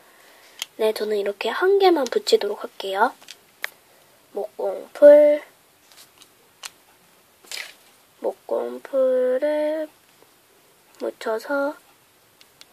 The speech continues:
여기다가 이렇게 해주시고요.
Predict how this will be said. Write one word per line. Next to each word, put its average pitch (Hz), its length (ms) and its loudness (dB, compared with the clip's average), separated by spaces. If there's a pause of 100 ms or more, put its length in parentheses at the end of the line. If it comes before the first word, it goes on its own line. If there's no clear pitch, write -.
(720)
여기다가 247 880 6 (360)
이렇게 247 420 4
해주시고요. 233 1000 -2